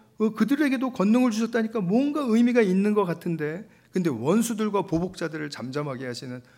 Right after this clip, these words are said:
뭔가 대적하는 상황, 그들과 대립된 상황, 긴장 관계에 있는 상황, 이런 것들을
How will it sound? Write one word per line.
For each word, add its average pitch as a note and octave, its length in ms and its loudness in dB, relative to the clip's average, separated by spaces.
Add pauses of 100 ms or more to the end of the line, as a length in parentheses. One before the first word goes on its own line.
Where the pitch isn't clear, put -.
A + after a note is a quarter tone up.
(180)
뭔가 F3+ 460 -2
대적하는 E3+ 500 -4
상황, G2 280 -16 (1000)
그들과 A3 340 2
대립된 G#3 520 0
상황, A2+ 360 -8 (280)
긴장 A#3 400 6
관계에 G#3+ 340 2
있는 E3 200 -2
상황, G#2 380 -12 (720)
이런 F#3+ 220 0
것들을 F#3 540 -2